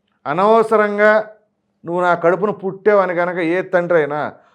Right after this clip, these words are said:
కూతురుని కానీ కొడుకుని కానీ అన్నాడు అంటే ఆడి జీవితం అక్కడితో ఆ రోజు చచ్చిపోయినట్టే. గుర్తుంచుకోండి ఎవరైనా సరే. ఒక్కసారి ఆ మనసులో ఆయనకి ఆ తలంపు కలిగినా, మీ తల్లిదండ్రులకి ఆ తలంపు వచ్చిందంటే,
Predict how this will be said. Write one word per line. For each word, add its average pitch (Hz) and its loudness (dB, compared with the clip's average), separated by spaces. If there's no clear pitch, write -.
కూతురుని 208 0
కానీ 175 0
కొడుకుని 175 -2
కానీ 165 0
అన్నాడు 165 2
అంటే 151 0
ఆడి 151 2
జీవితం 185 -2
అక్కడితో 160 -4
ఆ 151 4
రోజు 151 -2
చచ్చిపోయినట్టే. 135 -8
గుర్తుంచుకోండి 135 -14
ఎవరైనా 151 2
సరే. 113 -10
ఒక్కసారి 196 2
ఆ 160 6
మనసులో 170 -2
ఆయనకి 175 2
ఆ 160 2
తలంపు 175 2
కలిగినా, 147 -4
మీ 139 -6
తల్లిదండ్రులకి 151 -2
ఆ 127 -4
తలంపు 160 -4
వచ్చిందంటే, 135 -8